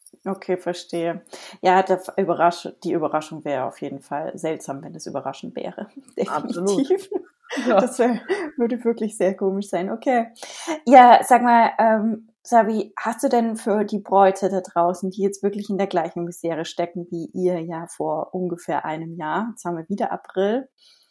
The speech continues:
Speaker 1: wir sind wieder im Lockdown, ähm, hast du da einen Tipp?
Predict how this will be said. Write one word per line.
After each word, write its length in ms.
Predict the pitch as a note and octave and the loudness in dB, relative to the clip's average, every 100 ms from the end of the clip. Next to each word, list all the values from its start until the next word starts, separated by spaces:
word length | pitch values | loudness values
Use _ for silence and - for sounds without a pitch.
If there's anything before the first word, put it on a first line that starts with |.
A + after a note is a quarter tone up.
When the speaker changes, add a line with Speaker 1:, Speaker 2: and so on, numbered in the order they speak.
| _ _ | _ _
Speaker 1:
wir 100 | G3 | -4
sind 300 | F#3+ F3 D#3 | -2 -4 -4
wieder 260 | G3 C4 A#3 | 0 2 0
im 120 | A3 | 2
Lockdown, 680 | A#3 A#3 A#3+ A#3+ B3 C#4 - _ - - | 0 0 -2 0 0 -4 -10 _ -20 0
ähm, 560 | A#3 A3+ A3+ A3+ A3+ A#3 | 4 6 6 2 -4 -6
hast 240 | G3 G#3 G#3 | -8 -6 -2
du 60 | |
da 100 | F#3+ | 2
einen 180 | F3 F#3 | 2 0
Tipp? 280 | - D3+ | -6 -10